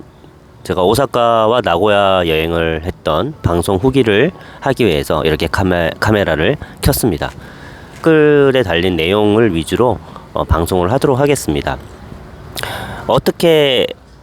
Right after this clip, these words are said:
일본에 가서 여성분들을 만났으며 어떤 방법으로 접근을 했는지를 궁금해 하시는 것 같더라고요.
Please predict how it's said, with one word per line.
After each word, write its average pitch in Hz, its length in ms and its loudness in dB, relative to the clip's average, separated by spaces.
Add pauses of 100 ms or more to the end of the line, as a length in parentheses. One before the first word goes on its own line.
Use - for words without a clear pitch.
(180)
일본에 127 340 2
가서 113 420 2
여성분들을 104 640 2
만났으며 95 680 0 (440)
어떤 147 580 4
방법으로 92 680 2
접근을 107 480 0
했는지를 92 960 0
궁금해 110 360 2
하시는 120 340 2
것 82 120 0
같더라고요. 85 420 0